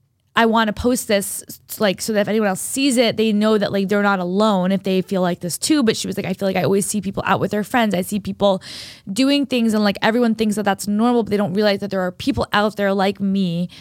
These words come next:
who spend their weekends not doing anything with no plans." And she's like, "And not because I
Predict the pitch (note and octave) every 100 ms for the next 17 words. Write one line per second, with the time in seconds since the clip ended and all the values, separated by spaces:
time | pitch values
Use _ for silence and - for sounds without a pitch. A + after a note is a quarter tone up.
0 | - - A#3 G#3 F#3+ F3+ _ _ _ _
1 | _ - - C#4 D#4 E4+ C#4 B3 A#3+ A#3
2 | A3+ - _ _ _ _ A3+ A3+ G#3+ -
3 | _ - G#3 G#3+ F#3 F3 F3 F#3 G#3+ -
4 | A3 G3 G3 G3+ G#3 G#3 A3 A#3 C4 B3
5 | A3